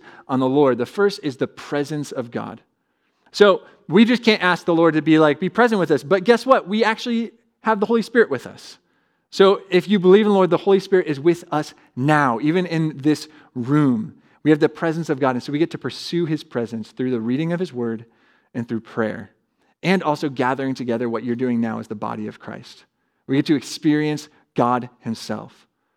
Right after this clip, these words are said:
We get to pursue the presence of God. The relatable God who sees and hears, we get to go and learn. We get to ponder. We're gonna get to that in just a second. But we get to see and read, and we get to praise, and we get to pray.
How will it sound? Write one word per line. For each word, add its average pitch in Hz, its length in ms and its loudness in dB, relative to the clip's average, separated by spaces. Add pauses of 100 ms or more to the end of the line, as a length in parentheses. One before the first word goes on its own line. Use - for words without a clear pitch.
(140)
We 131 100 0
get 131 80 0
to - 80 -10
pursue 147 840 0
the 123 120 -8
presence 110 440 -8
of 110 140 -16
God. 107 240 -14 (320)
The 131 140 0
relatable 160 600 4
God 147 260 4
who 131 100 -6
sees 143 420 -4
and 127 100 -4
hears, 113 380 -4
we 117 180 -2
get 143 200 0
to 123 100 -8
go 113 380 -4 (260)
and 110 300 -4
learn. 110 360 -6 (220)
We 113 100 -4
get 120 140 0
to 98 60 -12
ponder. 117 600 -4
We're 110 120 -10
gonna 113 140 -4
get 110 100 -8
to 120 80 -8
that 107 60 -6
in 107 80 -8
just 110 120 -14
a - 40 -16
second. 110 260 -12 (340)
But 123 180 -2
we 127 120 -2
get 131 140 0
to 123 100 -12
see 143 360 -2
and 120 200 -2
read, 120 340 -2 (320)
and 110 80 -10
we 110 60 -2
get 110 80 -4
to 110 80 -12
praise, 107 580 -8
and 107 80 -12
we 104 60 -6
get 113 80 -8
to 120 80 -14
pray. 107 460 -14